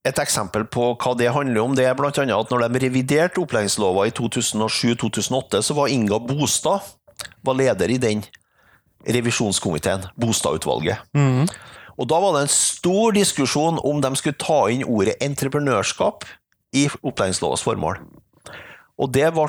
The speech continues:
Speaker 1: eh, bestemt, eh, at det, nei, det ønsker vi ikke.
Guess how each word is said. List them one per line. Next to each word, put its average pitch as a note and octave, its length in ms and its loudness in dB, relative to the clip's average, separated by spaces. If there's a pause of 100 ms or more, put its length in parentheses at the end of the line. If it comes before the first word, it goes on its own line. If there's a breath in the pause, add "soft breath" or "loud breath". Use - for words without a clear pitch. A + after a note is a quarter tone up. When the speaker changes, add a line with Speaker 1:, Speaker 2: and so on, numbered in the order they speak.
(200)
Speaker 1:
eh, C#3 400 4
bestemt, C3+ 720 -2
eh, D#3 220 4
at A#2 280 -2
det, B2+ 240 0
nei, A#2+ 180 0
det C3+ 180 0
ønsker F3 320 0
vi F2+ 80 2
ikke. - 220 -12